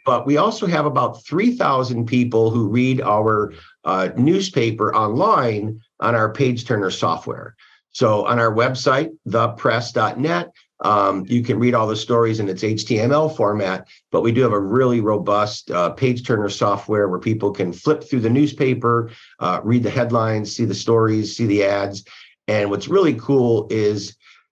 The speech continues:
I'm hoping in the future more and more people look at that page turner, 'cause now we're able to embed videos into the stories. So the advantage reading the paper online is that I can also add more pictures and add video.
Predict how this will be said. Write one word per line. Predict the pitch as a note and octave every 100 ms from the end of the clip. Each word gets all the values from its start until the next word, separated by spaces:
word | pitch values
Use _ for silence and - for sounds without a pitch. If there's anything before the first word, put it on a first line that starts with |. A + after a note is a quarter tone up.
| _
I'm | G2+
hoping | G#2 E3 E3 C#3+
in |
the | A#2
future | A2 E3 C#3 C3
more | A#2 B2
and | B2+
more | B2 A2
people | - C3+ A#2+ A#2 F#2+
look | A2+ D3+
at | F#3 F#3
that | E3+ -
page | F3+ E3+ -
turner, | F#3+ F3+ G3
'cause | G3 C3+
now | B2 E3+
we're | A3+ E3+
able | D3 C3+
to | C3+
embed | C3 A#2+ A#2 A#2 F2+
videos | G#2 E3+ F#3+ F2+ - - -
into | - B2+ A#2
the | F#2+
stories. | F#2 - G#2 D2+ - -
So | - A2 G2 - - - _ _ -
the |
advantage | A#2+ C#3 D3 D3
reading | C3 C#3
the | A#2+
paper | C#3+ - B2
online | A2+ D#3 F#3+ D3 C3
is | A2+
that | A#2+
I | A#2+
can | A#2+ A#2+
also | A#2+ A#2+ A#2
add | G2+
more | F#2 F2
pictures | E3 D#3 D3+ C#3+ A#2+
and |
add | A2 F#2
video. | C3 D3 D3 C#3 C#3